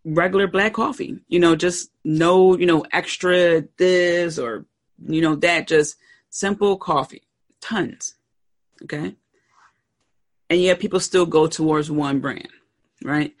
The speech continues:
All right, so next, your eyes. I want you to start looking into your own eyes.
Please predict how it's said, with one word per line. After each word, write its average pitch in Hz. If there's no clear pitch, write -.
All 190
right, 160
so 190
next, 202
your 156
eyes. 151
I 277
want 254
you 151
to 165
start 175
looking 180
into 165
your 147
own 185
eyes. 131